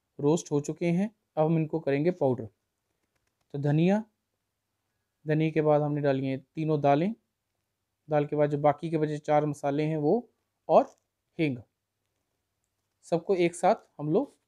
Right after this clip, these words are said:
ग्राइंड कर लेंगे। तो ये आपका पाउडर रेडी हो गया है। इस पाउडर को आप लोग ड्राई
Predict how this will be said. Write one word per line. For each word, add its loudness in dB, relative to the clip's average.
ग्राइंड 2
कर -10
लेंगे। -14
तो -4
ये 2
आपका 0
पाउडर 0
रेडी 4
हो 4
गया 4
है। -4
इस 0
पाउडर 4
को 0
आप 4
लोग -2
ड्राई 2